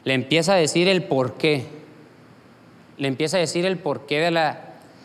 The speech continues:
no puede entrar el agua. Le, le, le da, está dando una explicación que Jesús no pidió.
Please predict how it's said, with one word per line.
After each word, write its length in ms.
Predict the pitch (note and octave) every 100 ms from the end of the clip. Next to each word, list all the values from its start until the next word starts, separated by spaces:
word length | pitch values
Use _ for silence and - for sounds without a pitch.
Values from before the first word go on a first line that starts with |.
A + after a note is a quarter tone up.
| - - - - - - - - - - -
no 260 | D#3+ D#3
puede 200 | F3 E3+
entrar 360 | E3+ E3 D#3+ D#3+
el 160 | D#3
agua. 460 | D3 D#3 C3+ A2+ A2+ - - - - - - - - - - - - - - - - - - - - - - -
Le, 280 | D3 D3 D3+
le, 360 | C#3+ C#3+ C#3+
le 120 | C#3+
da, 140 | D3 D3+
está 220 | - E3+
dando 200 | F3 F#3+
una 100 | G3+
explicación 800 | G#3 G3+ E3 C#3+ B2 E3+ G3+ G3 - - - - - - - - - - - - - - - - - _ - _
que 120 | E3+
Jesús 320 | D3 C#3 D3 D3+
no 180 | F3
pidió. 380 | E3 D#3+ D#3+ D#3+